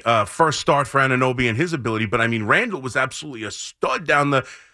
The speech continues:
down the stretch of this game. In the last five minutes, he took over this basketball game. He was incredible. He scores thirty-nine points. He was a dominating force, hitting tough shots, tough in the lane.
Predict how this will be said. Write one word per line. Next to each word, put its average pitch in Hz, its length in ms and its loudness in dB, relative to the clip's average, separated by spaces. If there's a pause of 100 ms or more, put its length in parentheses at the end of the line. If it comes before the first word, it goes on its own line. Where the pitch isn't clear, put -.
(160)
down 175 220 4
the 165 60 -2
stretch 180 320 0
of 151 40 -4
this 151 140 -2
game. 202 200 0
In 170 40 -2
the 147 60 2
last 170 240 2
five 175 180 2
minutes, 180 240 -2
he 190 120 -8
took - 380 -6
over 175 320 2
this 120 220 -4 (180)
basketball 123 520 -2
game. 82 220 -6 (260)
He 220 160 0
was 196 120 -2
incredible. 143 560 0 (640)
He 151 60 -2
scores 151 240 2
thirty-nine 196 520 2
points. 143 400 -4
He 139 100 -4
was 131 120 -4
a 120 60 -2
dominating 170 680 0
force, 139 340 -6
hitting 208 200 -20
tough 156 240 -4
shots, 135 320 0 (300)
tough 214 280 0
in 185 120 -2
the 165 80 -2
lane. 131 420 -2